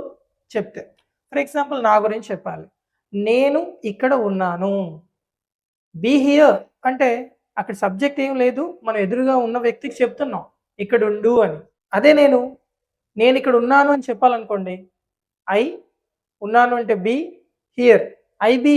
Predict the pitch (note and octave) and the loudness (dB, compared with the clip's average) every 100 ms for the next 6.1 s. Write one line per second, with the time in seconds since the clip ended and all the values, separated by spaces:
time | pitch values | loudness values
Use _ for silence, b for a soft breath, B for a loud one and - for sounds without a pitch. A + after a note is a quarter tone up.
0 | B3+ C4+ C4+ C4+ B3 A#3+ A#3+ A#3+ A3+ C4 | 2 0 0 -2 -4 -4 -4 -4 0 0
1 | C4 B3 A#3+ A#3+ - _ _ _ _ G3 | 0 -2 -2 -4 -8 _ _ _ _ -12
2 | E3+ F3 C4 - - C4 A3 F#3 E3+ - | -10 -6 -6 -6 0 2 2 0 -4 -4
3 | A#3+ - - _ _ - G#3 E3 G#3 B3+ | -4 -6 -18 _ _ -8 -6 -2 0 2
4 | B3+ B3 G#3+ G3 G3+ F3+ E3+ C4 - _ | 0 2 2 2 0 0 -2 -6 -14 _
5 | _ A3 G3+ F#3+ F3+ G3 F#3+ F3 F#3+ G3+ | _ 0 2 2 -4 -4 -6 -6 -8 -12
6 | E3+ | -16